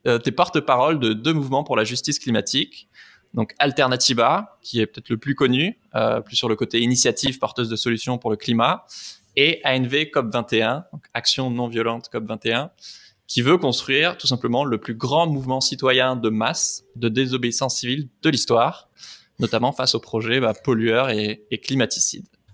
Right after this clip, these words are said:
Euh, parmi vos, vos actions, il y a eu, bah, vous avez co-organisé les marches pour le climat, par exemple, euh, le décrochage des portraits de Macron, l'envahissement de, de Roissy quatre, et encore ta toute première action, euh, dont on va parler, le blocage d'un sommet pétrolier.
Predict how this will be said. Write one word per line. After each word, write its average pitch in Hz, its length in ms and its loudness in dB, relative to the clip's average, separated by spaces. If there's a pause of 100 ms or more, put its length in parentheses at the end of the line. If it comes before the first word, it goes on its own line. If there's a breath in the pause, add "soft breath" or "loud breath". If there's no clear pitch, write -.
Euh, 113 140 4
parmi 127 300 0
vos, 127 100 2 (120)
vos 113 200 -4
actions, 156 260 0
il 147 80 2
y 117 40 4
a 113 100 4
eu, 127 160 2
bah, 107 580 0
vous 107 120 -2
avez 110 100 4
co-organisé 117 500 2
les 113 60 2
marches 110 200 0
pour 120 100 -4
le 110 80 -2
climat, 123 300 2
par 131 120 0
exemple, 123 500 -2 (440 loud breath)
euh, 113 200 4
le 113 160 2
décrochage 135 480 0
des 123 80 0
portraits 117 320 -2
de 117 40 4
Macron, 143 580 0
l'envahissement 123 600 0
de, 110 520 -2
de 120 80 0
Roissy 113 340 2
quatre, - 360 -2
et 165 120 0
encore 160 300 -2
ta 131 80 -4
toute 254 280 -4
première 165 280 4
action, 127 480 2 (100)
euh, 117 120 2
dont 113 180 -2
on 123 40 -6
va 151 120 0
parler, 110 560 0
le 117 180 -2
blocage 139 560 0
d'un 113 140 -2
sommet 127 400 0
pétrolier. - 500 -2